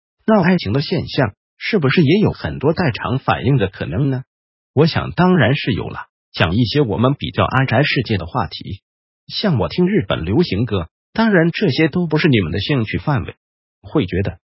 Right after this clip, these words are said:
许许多多谈论爱情的流行歌里面，我记忆中有两首是有讨论到这个代偿反应的。最近的一首是小芳最近也很沉迷的那个平井坚的告白。其实之前我觉得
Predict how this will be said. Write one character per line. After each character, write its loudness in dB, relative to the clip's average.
许 -4
许 -4
多 2
多 -2
谈 0
论 4
爱 2
情 -2
的 0
流 -2
行 -2
歌 2
里 -2
面， -12
我 2
记 0
忆 2
中 0
有 -4
两 -4
首 -8
是 -4
有 2
讨 -4
论 2
到 2
这 4
个 2
代 2
偿 0
反 -6
应 2
的。 -10
最 0
近 0
的 2
一 0
首 -6
是 -6
小 4
芳 -2
最 2
近 4
也 2
很 -2
沉 -2
迷 2
的 2
那 2
个 -4
平 0
井 -6
坚 2
的 2
告 4
白。 -8
其 0
实 2
之 2
前 0
我 0
觉 -2
得 -6